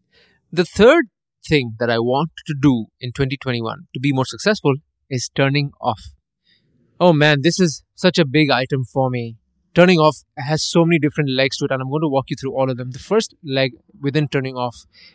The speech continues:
is the ability to not work constantly. I'm always on my phone. I'm always checking emails. I'm always responding to people's phone calls. And I'm also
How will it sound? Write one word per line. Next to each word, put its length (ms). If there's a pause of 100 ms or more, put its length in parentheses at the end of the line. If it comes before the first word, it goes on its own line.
(160)
is 180
the 140
ability 600
to 260 (420)
not 320 (260)
work 300 (280)
constantly. 680 (640)
I'm 200 (260)
always 340
on 140
my 120
phone. 460
I'm 140
always 260
checking 320 (100)
emails. 480
I'm 140
always 260
responding 440
to 140
people's 420
phone 280
calls. 380 (680)
And 240
I'm 140
also 340